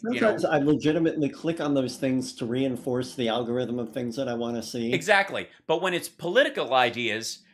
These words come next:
Speaker 1: from random stories that are supposed to be a person, but are in actuality a soft power form of advertising from these, uh,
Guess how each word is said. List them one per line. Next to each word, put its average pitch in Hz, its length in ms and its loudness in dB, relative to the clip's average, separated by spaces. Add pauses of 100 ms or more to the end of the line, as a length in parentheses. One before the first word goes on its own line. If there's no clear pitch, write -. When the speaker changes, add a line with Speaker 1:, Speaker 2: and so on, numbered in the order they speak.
(120)
Speaker 1:
from 147 240 0
random 175 420 2
stories 160 380 0
that 147 100 0
are 139 60 -4
supposed 254 400 0
to 202 60 -10
be 151 160 -2
a 139 40 0
person, 151 560 0
but 135 140 0
are 135 140 0
in 147 200 0
actuality 170 880 2 (220)
a 131 160 0
soft - 720 0
power 147 420 4
form 135 380 -2
of 120 120 -4
advertising 110 880 0
from 113 200 -4
these, 110 320 -12
uh, 113 120 -4